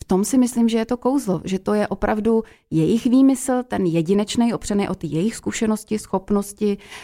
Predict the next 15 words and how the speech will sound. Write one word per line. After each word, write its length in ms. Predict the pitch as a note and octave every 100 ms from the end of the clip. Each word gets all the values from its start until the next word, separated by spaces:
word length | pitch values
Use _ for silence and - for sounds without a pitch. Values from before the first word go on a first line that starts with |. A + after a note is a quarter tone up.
| -
znalosti 680 | - F3 E3 G3+ - - G3+
a 80 | F#3+
vlastnosti. 800 | E3+ D#3+ - G3 G#3 - A3 A#3+ - - _ _ -
A 300 | F3+ F3 F#3 - _ _
tím 180 | G#3
pádem 580 | G3 G3+ G#3 G#3 G#3+ G#3 G3+ - _
je 80 | G#3+
to 120 | A3+
nejefektivnější, 1300 | G#3 G3+ - G#3 G#3+ G#3 G3+ - G#3+ G3+ G3+ - -
mm, 380 | - - - -
prostě 280 | - - G3+
řešení, 360 | F#3+ - F#3+
který 260 | F#3+ G3+ G3
můžou 500 | G3+ - F#3+ F#3+ F#3+
mít. 340 | E3+ D#3 -